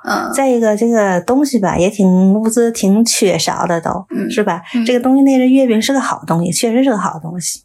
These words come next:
Speaker 1: 嗯。
Speaker 2: 这个你想，从过完年到中秋节是多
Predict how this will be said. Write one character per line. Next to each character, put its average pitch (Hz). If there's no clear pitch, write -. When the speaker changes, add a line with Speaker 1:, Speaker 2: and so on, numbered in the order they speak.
Speaker 1:
嗯。 254
Speaker 2:
这 277
个 262
你 240
想， 190
从 233
过 233
完 208
年 226
到 180
中 220
秋 214
节 214
是 214
多 220